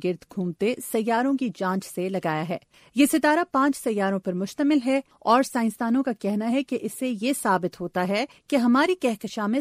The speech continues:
ستاروں کی تعداد بہت زیادہ ہے۔ سائنسی زبان میں کیپلر تھرٹی ٹو کو ایم ڈوارف کہا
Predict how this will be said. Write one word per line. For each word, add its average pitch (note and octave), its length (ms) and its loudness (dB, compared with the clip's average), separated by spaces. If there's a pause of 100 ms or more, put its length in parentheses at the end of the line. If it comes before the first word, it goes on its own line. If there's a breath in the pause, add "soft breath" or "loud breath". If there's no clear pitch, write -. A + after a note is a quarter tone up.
ستاروں A3+ 380 0
کی B3+ 140 -6
تعداد G3 680 -4
بہت D4 300 4
زیادہ E3 240 -2
ہے۔ E3+ 140 -4 (340 soft breath)
سائنسی A3 400 -2
زبان F#3 360 -2
میں G#3+ 200 -2
کیپلر A#3+ 420 -4
تھرٹی A#3 240 -4
ٹو G3+ 180 -4
کو C4 260 -4
ایم G3+ 240 -2
ڈوارف F#3 380 0
کہا F#3 220 -6